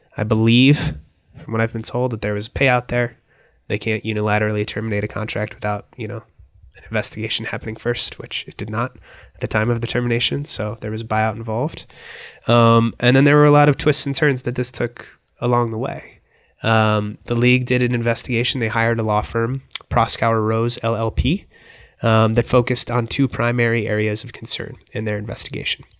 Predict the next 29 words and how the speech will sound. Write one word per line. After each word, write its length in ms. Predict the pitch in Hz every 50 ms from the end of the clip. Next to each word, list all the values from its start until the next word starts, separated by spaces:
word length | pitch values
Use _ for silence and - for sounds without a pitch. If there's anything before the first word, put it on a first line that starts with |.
| - - _ _ _ _ _ _ _ _ _ _
First 420 | - - 131 127 - - - -
was 180 | 139 123 110 117
whether 240 | 117 120 120 120 120
the 80 | 123
Timbers 400 | 120 - - 120 113 117 127 -
had 100 | - 117
indeed 400 | 117 113 107 110 110 120 127 -
pressured 320 | - - 110 - - 131 110
Alarcon 580 | 107 110 110 107 117 - - 107 107 113 120
t-, 100 | - - _ _ _ _ _
to 120 | - - -
decline 400 | 110 - - - 110 110 113 113
to 60 | 117
pursue 360 | - 123 117 - - 107 110
criminal 380 | 107 - - 113 113 107 107 101
action 280 | 104 104 - - -
against 280 | 107 107 107 - - -
Polo. 360 | - - 110 113 - - 170 - _ _ _ - - - - - - - - - _ _ _ _ - - _ -
And 180 | 110 110 110
second 460 | - - - 214 208 - 113 117 156 - _ _ _ _ _ _ - - _
was 200 | - 120 120 117
whether 260 | 120 123 123 120 123 123
the 100 | 117 117
Timbers 440 | - - 113 110 104 110 120 -
had 120 | - - 113
intentionally 540 | 110 113 - - 110 107 - - 117 110 107
failed 340 | - - - 104 104 104 -
to 100 | - -
report 420 | 107 - - - 101 101 - -